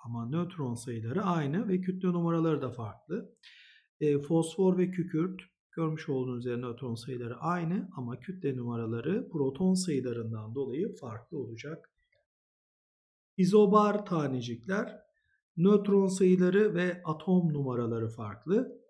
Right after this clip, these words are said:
kütle numaraları aynı olan atomlara izobar atom ismini veriyoruz.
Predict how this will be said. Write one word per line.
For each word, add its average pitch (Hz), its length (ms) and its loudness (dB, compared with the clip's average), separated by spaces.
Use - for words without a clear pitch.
kütle 202 380 4
numaraları 175 880 4
aynı 185 480 2
olan 131 420 -2
atomlara 156 840 -2
izobar 180 680 2
atom 165 460 -2
ismini 143 440 -4
veriyoruz. 113 560 -4